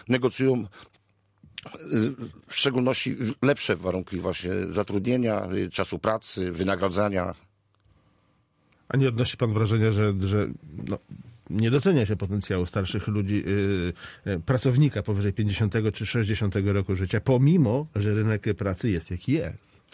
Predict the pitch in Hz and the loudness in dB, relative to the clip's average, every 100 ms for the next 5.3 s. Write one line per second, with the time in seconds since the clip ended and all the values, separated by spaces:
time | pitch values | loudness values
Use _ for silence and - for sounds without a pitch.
0 | - - - - - _ - 101 92 147 | -20 -20 -20 -20 -20 _ -2 0 0 -6
1 | - 117 - - - 175 110 82 87 - | -10 -8 -8 -8 0 0 0 -2 -4 -2
2 | 76 80 78 82 82 80 80 82 87 82 | 0 -2 -2 -2 0 0 0 0 0 -2
3 | - 80 78 95 95 123 95 92 95 - | -2 -2 0 -2 -2 -2 2 2 0 -4
4 | _ 113 - 123 101 87 85 76 76 - | _ -2 0 2 2 0 -2 -2 -4 -2
5 | 92 110 135 | -6 -4 -8